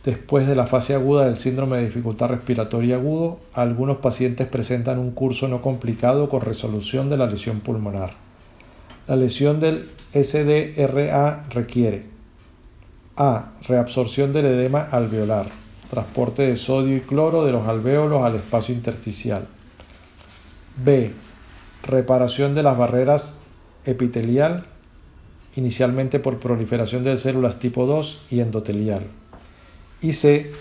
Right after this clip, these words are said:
Eliminación de células inflamatorias, neutrófilos y exudado de los espacios aéreos distales.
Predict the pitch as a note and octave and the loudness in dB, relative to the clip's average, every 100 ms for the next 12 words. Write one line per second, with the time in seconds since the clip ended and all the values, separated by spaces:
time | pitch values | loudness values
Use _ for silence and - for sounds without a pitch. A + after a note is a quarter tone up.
0 | - - - - C3 C3 B2+ A#2+ - C3+ | -18 -18 -8 0 2 2 2 0 2 2
1 | C#3 C#3 C#3 C#3+ B2+ B2 B2 A#2+ G#2+ B2+ | 2 2 2 4 2 0 -2 0 0 0
2 | A#2 G#2+ G#2+ A2 G#2 D3 E3+ E3+ F3+ - | 0 -2 -4 -6 0 0 0 0 0 -2
3 | B2+ B2 B2 B2 A#2+ C#3+ D#3+ D#3+ B2 G#2 | -2 -2 0 0 2 4 4 2 2 -2
4 | G2+ - A#2 C3+ A#2+ A2+ A2 A#2 A#2+ G#2+ | -4 0 2 0 0 0 0 0 0 -4
5 | - G2 G#2+ - | -6 -6 -6 -16